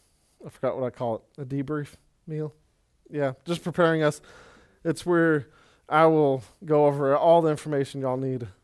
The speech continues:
uh, for that, the rest of that weekend. Now, if you have questions between here and then, great. Um, but I'll just hit on some other things that w-, we all need to know as D now starts. Um, you have a lot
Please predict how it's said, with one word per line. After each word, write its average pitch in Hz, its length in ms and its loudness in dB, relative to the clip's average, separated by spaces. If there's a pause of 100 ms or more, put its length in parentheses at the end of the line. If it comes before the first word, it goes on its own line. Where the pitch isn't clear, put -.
(140)
uh, 123 220 -4
for 131 220 -10
that, 127 240 -4
the 135 80 -6
rest 135 220 0
of - 40 -18
that 135 160 -4
weekend. 123 360 -10
Now, 139 120 0
if 151 80 0
you 202 80 2
have 208 120 0
questions 170 380 -2
between 143 360 -10
here 147 180 -4
and 143 100 -4
then, 139 240 -2 (280)
great. 135 340 -2 (400)
Um, 120 440 -2
but 131 240 0 (1000)
I'll 143 160 2
just 139 200 -8
hit 165 140 4
on 151 140 2
some 151 160 -6
other 139 160 0
things 139 340 -6
that 127 220 -8
w-, 147 240 -8 (180)
we 139 120 -6
all 131 140 0
need 131 140 -6
to 123 80 -10
know 120 340 -4 (360)
as 120 340 -12 (200)
D 135 140 -8
now 123 140 -6
starts. - 320 -8 (320)
Um, 139 400 0 (100)
you 139 160 -10
have 170 240 4
a 160 60 -2
lot 143 580 0